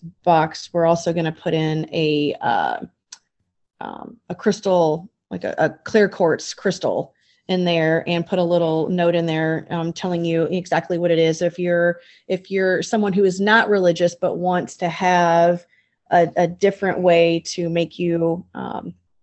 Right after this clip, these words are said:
I guess, just feel better and,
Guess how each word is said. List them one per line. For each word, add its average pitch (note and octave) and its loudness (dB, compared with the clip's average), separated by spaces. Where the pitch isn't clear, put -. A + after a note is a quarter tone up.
I G3+ 4
guess, F#3+ 4
just - -4
feel G3+ 6
better E3+ 6
and, D#3+ 0